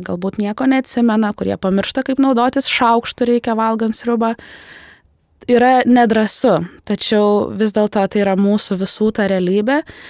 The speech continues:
ir mes kartu galime priimti ir suprasti, kad pasaulis ne vien toks, kokį mes susikuriame aplink save.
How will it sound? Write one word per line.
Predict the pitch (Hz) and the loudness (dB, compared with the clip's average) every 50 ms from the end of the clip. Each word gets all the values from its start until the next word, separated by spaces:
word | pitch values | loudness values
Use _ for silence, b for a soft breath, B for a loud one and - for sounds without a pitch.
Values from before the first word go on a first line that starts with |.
| B B B B B - | B B B B B -2
ir | 202 202 | 0 0
mes | 202 196 208 - - | 2 0 0 0 -2
kartu | 220 196 - 202 190 | -6 -4 -4 -4 -2
galime | 202 202 202 208 202 208 202 196 196 190 185 190 b b b b b b b b b - | 0 0 0 2 2 2 2 2 2 0 -2 -4 b b b b b b b b b -2
priimti | - 208 214 214 226 247 269 254 - 233 | 0 2 4 4 6 4 4 4 2 0
ir | 202 - | -2 -2
suprasti, | - 214 185 214 214 196 - - - - | -4 -6 -2 0 0 0 -2 -4 -10 -6
kad | - 180 - | -8 -8 -6
pasaulis | - 190 - - 202 202 202 208 196 - - | -6 -6 -4 -2 -2 0 0 0 0 0 -2
ne | 196 185 185 | -2 0 0
vien | 208 226 240 | 0 0 0
toks, | 226 - 208 214 214 - - | 0 2 0 0 0 -2 -4
kokį | - 196 202 - - 190 | -4 -4 -4 -2 -2 -2
mes | 180 185 185 - 190 | -2 -2 -2 -4 -6
susikuriame | - - 196 - - 196 196 185 180 175 | -8 -8 -8 -6 -4 -4 -2 -2 -4 -4
aplink | 175 - 185 180 180 - | -6 -8 -8 -8 -8 -8
save. | - 190 175 165 160 | -6 -6 -6 -6 -6